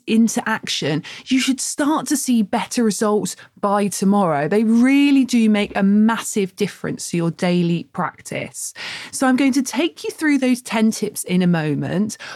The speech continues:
What I'd like to do before we start is just give you a moment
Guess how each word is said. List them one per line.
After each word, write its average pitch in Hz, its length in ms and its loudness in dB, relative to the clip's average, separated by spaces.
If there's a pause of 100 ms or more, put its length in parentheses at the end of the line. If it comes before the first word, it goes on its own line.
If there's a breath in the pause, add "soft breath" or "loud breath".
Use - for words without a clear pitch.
(140)
What 302 280 2
I'd 403 180 0
like 285 200 0
to 233 100 -6
do 240 340 4
before 226 480 0
we 214 100 2
start 156 520 -2
is 202 140 -4
just - 420 -6
give 285 180 -2
you 269 160 4
a 262 60 4
moment 208 640 2